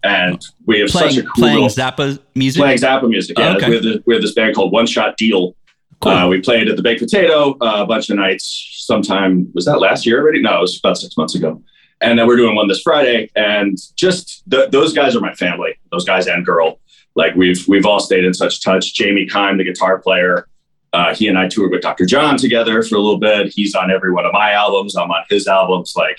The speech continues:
Speaker 1: it's, it's really turned into this really family thing after all that time.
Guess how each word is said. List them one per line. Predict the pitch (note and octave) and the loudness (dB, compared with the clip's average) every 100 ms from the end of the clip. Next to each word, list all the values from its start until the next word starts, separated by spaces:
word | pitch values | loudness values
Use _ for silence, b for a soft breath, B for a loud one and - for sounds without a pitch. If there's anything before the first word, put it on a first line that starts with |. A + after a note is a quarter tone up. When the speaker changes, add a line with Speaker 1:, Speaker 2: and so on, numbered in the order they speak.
| - F#2+ | -4 -2
Speaker 1:
it's, | F#2 - G2+ | 0 -2 -2
it's | - G#2+ | -2 2
really | A#2 G2+ | 2 2
turned | F#2 F#2+ F#2 | 0 0 0
into | F2+ F#2 | 0 -2
this | F2 - - - _ _ _ - | -4 -6 -8 -16 _ _ _ -2
really | - D#3+ - - | 2 2 0 -6
family | - - C3 - G2+ E2 - _ _ _ _ | -10 -2 0 0 0 -4 -8 _ _ _ _
thing | A#2+ C#3 F#2 F2+ | -2 0 2 0
after | F2+ F2+ E2+ | -2 -2 -2
all | E2+ | 0
that | E2+ - | -2 -2
time. | F2+ F2+ F2 | -2 -2 -4